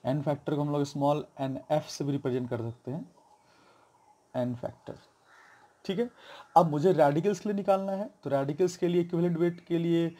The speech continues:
फॉर्मूला वेट क्या हो जाएगा और एन फैक्टर क्या हो जाएगा, वो देखते हैं। तो for radicals, for radicals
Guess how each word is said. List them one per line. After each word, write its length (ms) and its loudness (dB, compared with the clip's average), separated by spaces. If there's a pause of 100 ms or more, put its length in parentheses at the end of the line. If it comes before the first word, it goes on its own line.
(320)
फॉर्मूला 300 4
वेट 240 2
क्या 120 6
हो 140 4
जाएगा 260 0
और 200 -2
एन 180 0
फैक्टर 340 0
क्या 140 0
हो 100 2
जाएगा, 200 -4
वो 100 -6
देखते 300 -6
हैं। 180 -10 (720)
तो 80 2
for 240 4
radicals, 720 2 (3000)
for 140 2 (100)
radicals 640 0